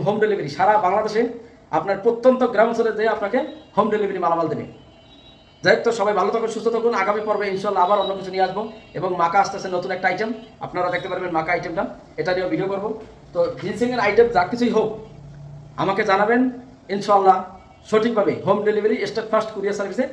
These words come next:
এখন থেকে আমি জু-, জুন মাসের এক তারিখ থেকে আপনার স্টেট ফার্স্ট কুরিয়ার সার্ভিস ছাড়া কোনো মালামাল দিই না।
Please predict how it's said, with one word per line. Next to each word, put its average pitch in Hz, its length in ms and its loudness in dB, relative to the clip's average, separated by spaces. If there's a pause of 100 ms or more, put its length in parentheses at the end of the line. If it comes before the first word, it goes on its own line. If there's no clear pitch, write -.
(300)
এখন 190 220 -2
থেকে 208 180 0 (280)
আমি 175 180 -4
জু-, 160 360 0
জুন 196 120 -2
মাসের 208 220 -2
এক 190 120 0
তারিখ 208 160 0
থেকে 233 140 0
আপনার 240 260 2 (500)
স্টেট 240 200 -4
ফার্স্ট - 180 0
কুরিয়ার 220 200 0
সার্ভিস 214 180 -4
ছাড়া 220 180 2
কোনো 196 100 0
মালামাল 180 340 2
দিই 156 140 0
না। - 40 -4